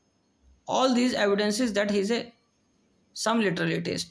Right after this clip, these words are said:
तो इससे उनको प-, प-, हमको पता चलता है कि जो ऑथर है उसका एक लेखन में भी या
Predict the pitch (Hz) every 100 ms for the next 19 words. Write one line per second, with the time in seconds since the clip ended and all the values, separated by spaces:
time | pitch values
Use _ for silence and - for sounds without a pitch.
0 | - - 196 196 247 233 233 214 190 208
1 | 185 190 196 208 196 190 185 170 214 277
2 | - - _ - 208 214 - - 190 -
3 | 180 175 220 202 175 - 196 254 - -
4 | _ _ _ _ _ _ _ - 190 202
5 | 202 220 208 196 247 285 - _ 180 190
6 | 233 -